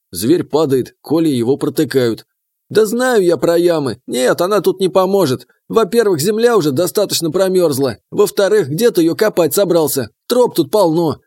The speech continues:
Косолапый откуда угодно забрести может. Что, сто ям выкопать? Куда вероятнее, что кто-то из жителей попадётся. Нет, так медведя не остановить".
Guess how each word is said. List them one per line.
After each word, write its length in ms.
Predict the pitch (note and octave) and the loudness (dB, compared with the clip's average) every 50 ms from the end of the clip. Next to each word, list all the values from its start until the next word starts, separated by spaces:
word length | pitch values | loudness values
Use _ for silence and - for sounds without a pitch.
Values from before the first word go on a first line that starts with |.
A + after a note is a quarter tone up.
| _ _ | _ _
Косолапый 580 | - G#3+ F#3 - A#3 A3+ A3+ A3+ G#3 - F#3 F3 | -8 -4 -2 0 0 2 2 0 0 0 0 0
откуда 320 | E3+ - - A#3 G#3 G3+ | 0 -2 -2 0 2 2
угодно 400 | G#3 F#3+ F3 G#3+ A#3 G#3 F3+ D#3+ | 2 2 2 2 2 2 2 0
забрести 460 | C3+ C#3 C#3+ E3+ F#3 F3+ - - F3 E3 | -2 0 0 0 0 0 0 0 0 0
может. 400 | D#3+ D#3+ D3+ B2+ B2+ B2+ - _ _ _ _ _ _ - | 2 0 0 0 -2 -4 -8 _ _ _ _ _ _ -10
Что, 320 | - - - A#3 G3+ D3 | -6 0 2 2 2 2
сто 260 | - - - A3 A#3 | 0 0 2 2 2
ям 240 | A#3+ A#3+ A#3+ A3 F3 | 2 2 0 2 2
выкопать? 500 | F#3+ F#3 - E3 C3 C3+ B2 - - - _ _ _ _ | 2 2 2 0 -2 -2 -4 -6 -8 -12 _ _ _ _
Куда 260 | A3+ A#3 A3+ A#3 G#3+ | -2 0 2 2 2
вероятнее, 600 | G3 G#3 G#3 G3+ G3 G#3 A3 G#3 - E3 C#3+ B2+ | 2 2 2 2 2 2 0 0 -2 -2 -4 -2
что 180 | - - G3+ | -2 -2 -2
кто-то 300 | - - G#3+ G3+ - G3+ | 0 0 0 0 2 2
из 100 | G3+ F#3+ | 0 0
жителей 380 | D3 D#3 A#3 G#3+ - E3 D#3 D3+ | 0 -2 -2 -2 0 0 0 0
попадётся. 720 | - D3+ C#3 G3+ G3+ F#3 D#3 E3+ D#3 C3 - C#3+ B2 A#2+ - _ - | -2 -2 0 0 0 2 2 0 0 0 -2 -4 -6 -6 -8 _ -10
Нет, 340 | G3+ G3+ A3 A3+ G#3 D#3+ B2+ | -6 -4 -2 -2 -2 -2 -2
так 220 | - A3 G3+ - | -2 -2 -2 -2
медведя 400 | F#3 F#3 E3+ E3 G3+ G#3 D#3+ D#3+ | -2 -2 0 2 0 0 0 0
не 100 | E3 F3 | 0 0
остановить". 640 | F3 D#3+ B2+ - F3+ F3+ F3 E3+ F3+ F#3+ E3+ - - | -2 -2 -2 -2 -2 0 0 0 0 0 -2 -4 -8